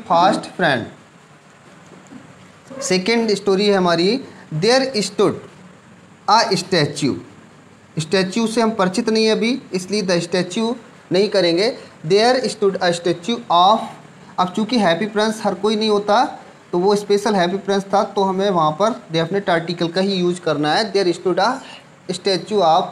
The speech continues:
the happy prince, it was in the center of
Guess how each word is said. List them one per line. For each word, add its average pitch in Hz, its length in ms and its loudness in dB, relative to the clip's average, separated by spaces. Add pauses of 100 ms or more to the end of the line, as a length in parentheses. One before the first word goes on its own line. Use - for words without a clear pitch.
the 160 100 2 (100)
happy 139 220 -2
prince, 185 300 -4 (420)
it 233 240 2
was 180 220 4 (180)
in 208 220 0
the 165 320 4 (2250)
center 190 520 0 (1080)
of 190 240 6